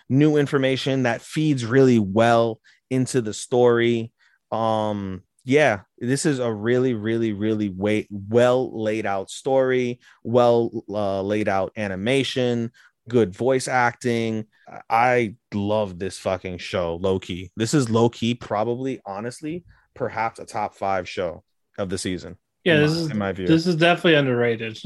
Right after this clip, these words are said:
Speaker 1: Super underrated. I can't stress it enough. And, you know, perhaps I'm a little bit,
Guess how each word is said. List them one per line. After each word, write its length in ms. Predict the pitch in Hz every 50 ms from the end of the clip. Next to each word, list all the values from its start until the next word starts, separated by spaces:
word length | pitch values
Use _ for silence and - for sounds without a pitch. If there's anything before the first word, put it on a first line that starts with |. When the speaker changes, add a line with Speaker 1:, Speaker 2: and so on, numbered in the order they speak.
| 170 151
Speaker 1:
Super 1000 | 151 - - - - - - - - - - 185 196 190 185 180 170 156 143 127
underrated. 760 | 135 120 117 113 110 104 101 101 101 95 90 90 87 87 - - -
I 200 | 113 120 139 143
can't 360 | - - - 131 127 120 -
stress 300 | - - 120 113 - -
it 80 | 101
enough. 320 | 98 95 95 92 90 87 -
And, 140 | 123 135 165
you 80 | 208
know, 220 | 220 214 202 196 - _ - - - _
perhaps 380 | - 147 143 151 151 151 - -
I'm 120 | 160 151 143
a 40 |
little 220 | 135 135 135 131 127
bit, 260 | 120 131 123 113 -